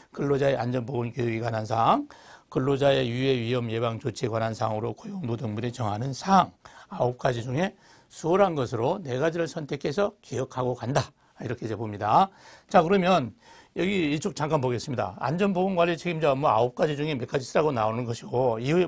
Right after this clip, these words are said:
나오지만 안전관리자 업무 아홉 가지예요. 이거 몇 가지 쓰라고 나오죠. 안전관리자 등의 증원, 교체, 임명 명령 네 가지 나오는데 몇 가지 쓰라고 나오죠. 다음에 관리감독자가 수행할 업무 여섯 가지인데 몇 가지 쓰라고 나온단 말이죠.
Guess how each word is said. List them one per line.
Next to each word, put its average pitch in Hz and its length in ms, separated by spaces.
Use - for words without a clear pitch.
나오지만 135 540
안전관리자 156 640
업무 151 180
아홉 127 320
가지예요. 120 520
이거 170 200
몇 131 140
가지 175 140
쓰라고 160 280
나오죠. 107 420
안전관리자 160 640
등의 151 300
증원, 156 520
교체, - 320
임명 143 340
명령 131 440
네 127 200
가지 175 220
나오는데 151 480
몇 120 160
가지 139 200
쓰라고 277 320
나오죠. 117 400
다음에 160 400
관리감독자가 180 760
수행할 151 420
업무 127 380
여섯 139 240
가지인데 143 440
몇 113 140
가지 117 180
쓰라고 135 280
나온단 113 340
말이죠. 117 440